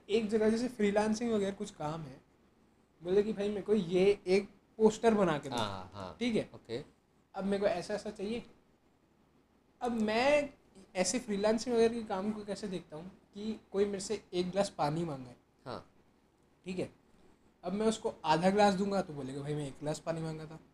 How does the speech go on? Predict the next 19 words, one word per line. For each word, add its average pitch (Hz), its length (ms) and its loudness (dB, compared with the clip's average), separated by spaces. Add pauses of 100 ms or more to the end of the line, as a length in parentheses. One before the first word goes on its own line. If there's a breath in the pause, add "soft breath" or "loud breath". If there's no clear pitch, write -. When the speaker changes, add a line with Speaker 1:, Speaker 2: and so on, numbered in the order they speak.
(140)
Speaker 2:
हाँ। 120 260 -10 (640)
Speaker 1:
अगर 202 260 4
मैं 240 140 -2
उसको 240 220 -4
पूरा 202 340 4
पूरा 226 240 6
दूंगा, 233 400 0 (240)
"हाँ, 143 300 -16
चल 143 120 -8
ठीक 127 260 -14
है।" - 140 -20 (720)
अगर 226 220 2
मैं 269 120 0
उसको 269 240 -2
पूरे 247 320 -2
से 294 100 0
थोड़ा 269 240 8
कम 262 300 2
दूंगा, 170 300 4